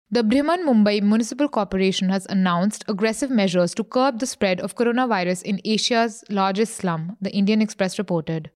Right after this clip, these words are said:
The measures will include cleaning of toilets five times a day and door-to-door testing. Tamil Nadu Health Minister M A Subramanian on Sunday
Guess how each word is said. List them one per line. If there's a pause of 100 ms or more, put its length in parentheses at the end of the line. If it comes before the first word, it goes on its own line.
(180)
The
measures
will
include
cleaning
of
toilets
five
times
a
day
and
door-to-door
testing. (420)
Tamil
Nadu
Health
Minister
M
A
Subramanian
on
Sunday